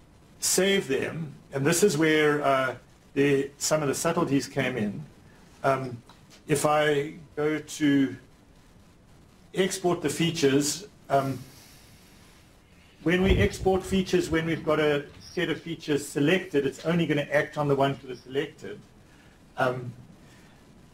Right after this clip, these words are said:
I'm gonna put that inside of the base map geodatabase. That's important because, uh, on the outside, this has a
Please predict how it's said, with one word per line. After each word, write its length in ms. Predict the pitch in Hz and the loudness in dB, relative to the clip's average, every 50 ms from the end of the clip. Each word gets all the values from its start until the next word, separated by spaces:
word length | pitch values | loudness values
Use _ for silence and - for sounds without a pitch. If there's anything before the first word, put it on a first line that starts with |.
| - - - - - - - - - - - - - - | -20 -20 -20 -20 -20 -20 -20 -20 -20 -20 -20 -20 -6 -2
I'm 160 | 151 156 156 | 0 0 2
gonna 180 | 143 156 156 147 | 2 2 2 0
put 320 | - - - 208 208 - - | 0 0 0 0 0 -2 -6
that 380 | 165 160 160 151 - - - - - - - - | -6 -6 -6 -6 -10 -14 -18 -20 -20 -20 -10 -4
inside 640 | 185 208 190 190 - 175 170 165 165 160 160 151 | -2 -2 -2 -2 0 0 2 2 2 2 2 0
of 280 | 151 143 - - - - | 0 -2 -2 -6 -10 -8
the 440 | 143 147 143 143 139 139 139 139 139 139 - - | -4 -2 0 2 2 0 0 -2 -4 -8 -4 -2
base 340 | 156 160 156 156 - - | 0 0 0 0 -4 -4
map 320 | 151 151 147 135 - - - - - - - - - - - - - - - - - - - | -2 0 0 0 -2 -6 -14 -20 -20 -20 -20 -20 -20 -20 -20 -20 -20 -20 -20 -20 -20 -20 -4
geodatabase. 800 | - 143 147 143 147 156 156 143 139 107 101 98 - - - - - | 0 2 2 4 2 2 2 0 0 -2 -6 -8 -10 -12 -14 -8 -4
That's 320 | 151 165 196 196 - - | 0 0 0 0 -2 -2
important 800 | 220 208 185 - 185 190 196 190 - 139 139 151 165 - - - - - - - - - - - | -4 -4 -2 0 0 0 0 0 -2 -6 -10 -10 -10 -12 -16 -18 -20 -20 -20 -20 -20 -20 -4 -4
because, 600 | 147 143 - 170 165 151 156 - - - - - - | -2 0 2 4 4 4 2 -2 -6 -10 -12 -16 -8
uh, 340 | 170 160 156 147 147 143 143 - - _ _ _ _ - _ _ _ _ _ - - - | -2 -2 0 0 0 -2 -4 -8 -16 _ _ _ _ -20 _ _ _ _ _ -20 -8 -2
on 160 | 156 170 170 | 0 0 2
the 120 | 160 160 | 2 4
outside, 500 | 170 190 214 208 - - 170 160 156 151 | 4 4 2 0 0 2 2 2 2 2
this 180 | 156 175 175 170 | 0 -2 -2 0
has 240 | 175 165 156 143 147 | 2 2 2 2 0
a 280 | 151 143 139 139 135 | -2 0 0 -2 -2